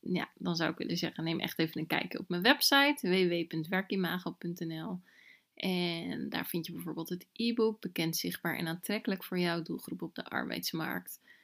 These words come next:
Of, ehm, je kan bijvoorbeeld ook even kijken naar het vier stappen traject bij de online trainingen. Want daarbij krijg je door middel van eigenlijk de vier online trainingen en een online één op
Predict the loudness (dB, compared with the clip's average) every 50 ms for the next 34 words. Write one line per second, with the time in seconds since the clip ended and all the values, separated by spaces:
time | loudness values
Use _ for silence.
0 | _ _ _ _ _ 0 4 6 6 6 6 6 4 2 2 2 0 -4 -6 -6
1 | -6 -4 -6 -6 -8 -8 -8 -8 -8 -10 -10 -10 -8 -8 -6 -2 0 0 0 0
2 | -2 -6 -8 -8 -6 -6 -6 -4 -4 -6 -6 -2 0 0 0 0 -2 -4 -6 -6
3 | -8 -6 -4 -4 -4 -2 0 0 0 2 2 2 2 4 2 0 0 0 0 2
4 | 2 2 2 2 0 -2 -4 -4 -4 -4 -6 -6 -4 -2 -2 0 0 -2 -2 -4
5 | -4 -4 -2 -2 -2 -4 -4 -4 -6 -4 -4 -6 -6 -8 -12 -12 -10 -4 -2 0
6 | 0 0 -2 -4 -4 -4 -4 -4 -2 -2 -4 -4 -6 -6 -6 -4 -4 -2 -2 -2
7 | -2 -4 -4 -4 -4 -4 -4 -6 -8 _ -20 -20 -20 _ _ _ _ _ _ _
8 | _ _ _ _ -2 -2 -2 -2 -2 -2 0 2 4 4 4 4 4 4 4 4
9 | 4 2 2 4 6 8 8 10 10 10 8 8 6 6 4 2 0 0 0 0
10 | 2 0 0 -2 -2 0 0 0 -2 -2 -4 -4 -4 -2 -2 -4 -4 -6